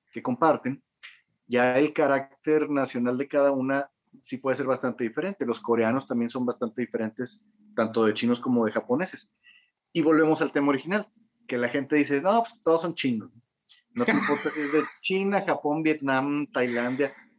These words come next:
Y, y claro, como, como todos comparten la, más o menos la fisonomía asiática, pues la verdad es que cuando llegas aquí por primera vez, pues no distingues a un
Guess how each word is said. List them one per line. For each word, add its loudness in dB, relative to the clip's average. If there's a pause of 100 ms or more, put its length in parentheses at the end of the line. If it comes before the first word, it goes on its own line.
(240)
Y, -8
y -8
claro, 2
como, 0
como -4
todos 2
comparten -4
la, 0 (760)
más -2
o -2
menos 0
la 0
fisonomía -2
asiática, -6
pues -10
la -2
verdad 0
es 0
que -6
cuando 0
llegas 0
aquí -8
por -4
primera 2
vez, -2 (580)
pues -4
no 2
distingues 0
a 0
un -4